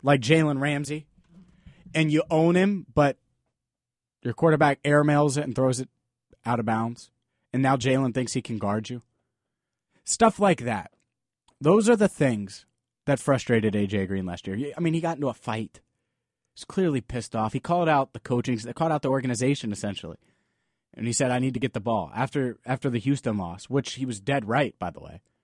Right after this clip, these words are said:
And so, did A J Green take a step back last year? No.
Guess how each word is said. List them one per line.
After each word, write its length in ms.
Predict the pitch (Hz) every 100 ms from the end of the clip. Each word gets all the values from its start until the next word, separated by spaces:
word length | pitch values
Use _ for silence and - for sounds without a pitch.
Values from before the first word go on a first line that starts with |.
| _ _ _ _ _ _ _ _ _ _ _ -
And 540 | 156 160 156 160 170
so, 420 | - 208 202 190 - _ _
did 160 | 208 214
A 140 | 233
J 180 | 220 226
Green 240 | 214 214
take 180 | 202 208
a 40 | 185
step 340 | - 190 185
back 300 | 180 170 180
last 300 | 170 170 -
year? 240 | 180 175 160 _ _ _ _ _ _ _ _ _ _ -
No. 340 | 143 113 78